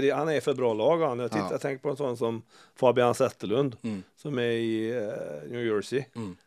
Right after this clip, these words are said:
Speaker 1: Eh, som är i ett lag där han får spela och spela jättemycket och har gjort det jättebra.
Speaker 2: Ja, ja.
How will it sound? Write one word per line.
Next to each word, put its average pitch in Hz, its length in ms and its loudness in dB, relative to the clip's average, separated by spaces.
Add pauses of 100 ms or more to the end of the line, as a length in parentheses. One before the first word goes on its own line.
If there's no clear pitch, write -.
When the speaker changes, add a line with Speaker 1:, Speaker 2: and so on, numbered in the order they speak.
(120)
Speaker 1:
Eh, 117 760 -2
som 160 220 -4
är 110 60 -2
i 110 100 2
ett 147 140 -2
lag 135 240 4
där 131 100 0
han 131 140 -2
får 135 120 -4
spela 123 380 0
och 104 80 -6
spela 135 320 -2
jättemycket 98 840 -2
och 127 80 0
har 135 80 2
gjort 127 220 -4
det 98 120 -10
jättebra. 104 540 -4
Speaker 2:
Ja, 92 180 -2 (140)
ja. 98 200 -12